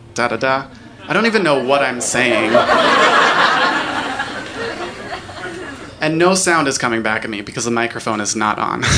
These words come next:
<laughs> And the audience is just staring at me like, "What the fuck?"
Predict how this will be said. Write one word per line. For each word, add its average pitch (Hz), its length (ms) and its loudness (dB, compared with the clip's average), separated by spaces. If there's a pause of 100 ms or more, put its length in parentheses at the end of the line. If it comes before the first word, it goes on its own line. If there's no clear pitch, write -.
<laughs> - 1500 2 (340)
And 131 380 -2
the 131 160 -4
audience 139 520 0
is 120 200 0
just - 500 2
staring 120 500 4
at 110 140 -2
me 113 140 -6
like, 104 180 -4
"What 110 460 -2 (160)
the 104 160 -4
fuck?" - 400 -4